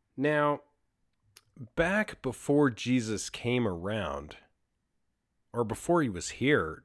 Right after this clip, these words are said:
times were tough. In fact, they were even tough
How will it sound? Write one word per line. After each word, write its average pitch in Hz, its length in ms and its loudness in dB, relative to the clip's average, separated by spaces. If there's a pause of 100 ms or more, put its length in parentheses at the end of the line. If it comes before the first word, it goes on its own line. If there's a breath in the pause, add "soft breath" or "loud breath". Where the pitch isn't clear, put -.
times 220 380 -2
were - 180 -8
tough. - 680 -2 (1120)
In 135 120 -2
fact, 190 360 0 (280)
they 180 140 4
were 214 160 2
even 196 320 2
tough 185 480 0